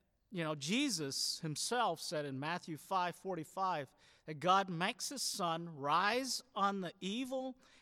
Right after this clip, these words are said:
and on the good, and he sends rain on the just and the unjust. Yes, these are unprecedented times that we're living in, but Christians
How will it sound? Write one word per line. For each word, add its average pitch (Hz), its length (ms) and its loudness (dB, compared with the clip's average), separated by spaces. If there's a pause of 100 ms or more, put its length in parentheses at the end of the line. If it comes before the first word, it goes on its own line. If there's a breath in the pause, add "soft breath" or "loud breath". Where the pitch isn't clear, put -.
(140 loud breath)
and 196 160 2
on 247 240 8
the 254 80 0
good, 196 480 0 (500 soft breath)
and 208 180 2
he 240 80 2
sends 226 420 0
rain 214 600 0 (140)
on 214 240 6
the 262 80 2
just 139 680 -4
and 151 260 0
the 233 80 -2
unjust. 262 840 -4 (480 soft breath)
Yes, 180 680 2
these 208 240 -4
are 156 240 0
unprecedented 262 1000 2
times 214 680 -2 (340 loud breath)
that 185 140 0
we're 190 140 2
living 202 400 4
in, 110 320 -8 (580 soft breath)
but 165 200 -6
Christians - 1120 -4